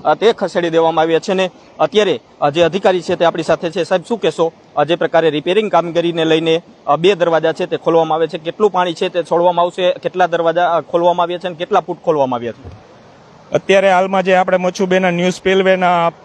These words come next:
Speaker 2: પાંચ દરવાજા, અ, બદલવાની જે કામગીરી માટે અત્યારે આપણે નદીમાં પાણી રિલીઝ કરીએ છીએ.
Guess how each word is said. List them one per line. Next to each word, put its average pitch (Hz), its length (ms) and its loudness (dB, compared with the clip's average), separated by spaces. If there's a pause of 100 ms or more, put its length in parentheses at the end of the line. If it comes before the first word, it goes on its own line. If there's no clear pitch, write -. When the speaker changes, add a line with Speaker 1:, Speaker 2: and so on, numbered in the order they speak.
Speaker 2:
પાંચ 175 180 0
દરવાજા, 170 640 2
અ, 151 840 -6
બદલવાની 175 460 2
જે 160 120 0
કામગીરી 165 460 0
માટે 165 260 0
અત્યારે 165 300 0
આપણે 160 200 0
નદીમાં 151 380 -2
પાણી 151 220 -2
રિલીઝ 139 320 -4
કરીએ 127 280 -2
છીએ. 180 180 -4